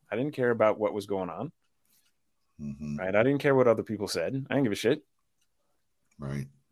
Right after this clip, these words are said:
Speaker 1: Right? So, yeah, like, that's, that was a huge, and I can't thank him enough. Like, that was a huge epiphany, and hopefully because of his comment, because of his answer, I've been able to help more people.
Speaker 2: Oh, dude,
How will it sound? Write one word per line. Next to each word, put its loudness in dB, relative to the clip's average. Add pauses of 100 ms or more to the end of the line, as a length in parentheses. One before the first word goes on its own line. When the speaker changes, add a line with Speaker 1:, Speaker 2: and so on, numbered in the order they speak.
(180)
Speaker 1:
Right? 0
So, 2
yeah, 2
like, 0
that's, 2
that -2
was -2
a -2
huge, 0
and 2
I 0
can't -2
thank 0
him -2
enough. 0
Like, -6
that 0
was -4
a -6
huge -2
epiphany, -2
and -2
hopefully 4 (340)
because 6
of 8
his 2
comment, 0
because -2
of -2
his 2
answer, 0 (300)
I've -2
been 4
able 6
to 4
help 6
more 6
people. 0 (1120)
Speaker 2:
Oh, -4
dude, -6